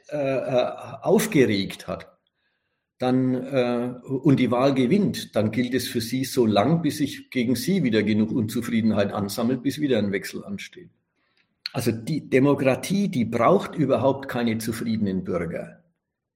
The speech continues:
Die kann mit der Unzufriedenheit gut leben, weil die Unzufriedenheit, äh, funktionalisiert wird für den politischen Prozess selber.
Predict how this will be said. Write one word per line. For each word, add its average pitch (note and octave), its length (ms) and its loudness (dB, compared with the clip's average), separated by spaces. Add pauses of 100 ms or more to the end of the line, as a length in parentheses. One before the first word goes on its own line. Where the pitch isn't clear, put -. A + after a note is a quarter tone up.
(280)
Die B2 180 -2
kann F3+ 300 4
mit C#3+ 140 6
der B2 260 4
Unzufriedenheit A2+ 1080 4
gut G#3+ 280 4
leben, E3 520 2
weil G#2 160 0
die A#2+ 220 -2
Unzufriedenheit, D#3+ 1200 2 (260)
äh, C3+ 220 -2 (160)
funktionalisiert A#2 1080 4
wird F#2+ 260 -2 (380)
für G3+ 320 4
den D#3+ 240 4
politischen B2+ 540 0
Prozess A2+ 480 -4
selber. - 560 -8